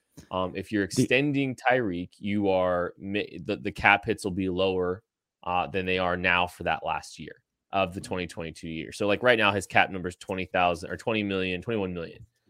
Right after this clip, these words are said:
Speaker 1: So if they were to extend him, I think they would be able to reduce that cap hit a little bit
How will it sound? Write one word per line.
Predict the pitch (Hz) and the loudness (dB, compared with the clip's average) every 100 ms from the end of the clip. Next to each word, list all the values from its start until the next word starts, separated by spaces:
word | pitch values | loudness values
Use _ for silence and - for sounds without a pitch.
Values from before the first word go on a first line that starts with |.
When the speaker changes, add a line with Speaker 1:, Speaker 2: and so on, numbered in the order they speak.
| _ _ | _ _
Speaker 1:
So | - 110 107 | 4 6 6
if | 104 107 | 2 4
they | 139 | 6
were | 135 | 8
to | 123 101 107 | 6 2 -2
extend | - - 123 120 | -8 0 4 4
him, | 113 95 | 2 0
I | 95 | -2
think | - 117 | -2 0
they | 113 | 2
would | 107 | 4
be | 92 98 | 4 2
able | 98 | 2
to | 95 | -2
reduce | 87 85 92 98 - | -6 -6 -4 -4 -2
that | 85 - | -4 -6
cap | - 101 95 - | 0 2 2 -2
hit | 82 | -8
a | |
little | 82 80 - | -8 -12 -12
bit | 82 | -14